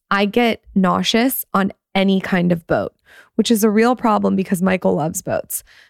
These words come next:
So we have made the ultimate marriagey compromise because I have Relief Band. I bring these Relief Bands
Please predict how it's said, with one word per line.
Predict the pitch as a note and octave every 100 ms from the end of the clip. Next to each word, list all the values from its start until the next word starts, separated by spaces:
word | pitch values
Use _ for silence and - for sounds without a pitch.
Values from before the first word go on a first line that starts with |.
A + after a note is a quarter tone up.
| _
So | - A3
we | B3
have | C#4+ G#3+
made | G#3 G3+ G3
the | G3+ - -
ultimate | G3+ G3+ F#3 - - - - _ _ _ _ _
marriagey | F#3+ G3 G3 F#3+ F#3 F3
compromise | E3+ F3 - - - G1+ - - - _ _ _ _ _ -
because | G3+ - - G#3 E2 - - - -
I | G#3+ G3+
have | F3+ F3 E3 E3+ _
Relief | F3+ F#3 F#3 E3
Band. | - A2 - - - - _
I | G3+ G#3+ C4+ -
bring | G3 G#3+ G#3 G3+
these | G3+ F#3
Relief | F#3 F#3+ F#3 -
Bands | F3+ F3 F3+